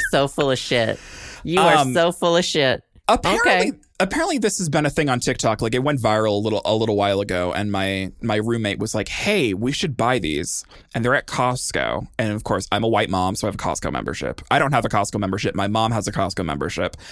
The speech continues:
Speaker 2: and my roommate has a Costco membership. But I will be getting a Costco membership soon. Regardless, have you seen these, um, Taiwanese brown sugar boba ice milk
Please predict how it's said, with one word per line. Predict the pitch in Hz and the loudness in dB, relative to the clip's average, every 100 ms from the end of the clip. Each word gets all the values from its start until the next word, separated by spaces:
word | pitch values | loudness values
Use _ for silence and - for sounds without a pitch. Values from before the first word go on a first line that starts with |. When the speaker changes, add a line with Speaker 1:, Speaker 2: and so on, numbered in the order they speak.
| - | -8
Speaker 2:
and | 110 | -4
my | 101 | -2
roommate | 95 110 104 95 | -2 -2 -2 -2
has | 92 | -4
a | - | -6
Costco | - - - | -8 -6 -6
membership. | - - - - - | -6 -8 -6 -8 -2
But | - | 2
I | 135 | 2
will | 143 | 2
be | 123 | 0
getting | 120 110 90 | 0 0 -2
a | |
Costco | - 64 - | -4 -4 -4
membership | 85 76 67 - | -4 -4 -4 -6
soon. | - 82 69 - - - 131 | -4 -4 -4 -10 -18 -6 -2
Regardless, | 135 151 160 165 120 98 - - - - - - - | 2 4 4 4 2 0 -2 -6 -8 -18 -18 -12 0
have | 160 160 | 2 2
you | 190 | 0
seen | - 165 170 196 | 0 0 2 0
these, | 156 131 120 113 113 - - - _ _ - - | 2 2 4 2 0 -4 -6 -8 _ _ -6 2
um, | 127 113 | 4 4
Taiwanese | 104 - - 131 147 180 175 113 101 101 107 - - | 0 -4 0 2 4 2 2 0 0 0 -2 -6 -8
brown | 120 120 117 113 123 151 | -4 0 2 4 4 2
sugar | 185 - 127 123 113 | -2 0 0 2 0
boba | 110 - 113 110 104 98 92 95 _ | -2 0 2 4 2 2 0 -4 _
ice | 107 110 127 - 127 | 0 2 0 -2 -2
milk | 110 107 101 - - | 0 0 0 -6 -12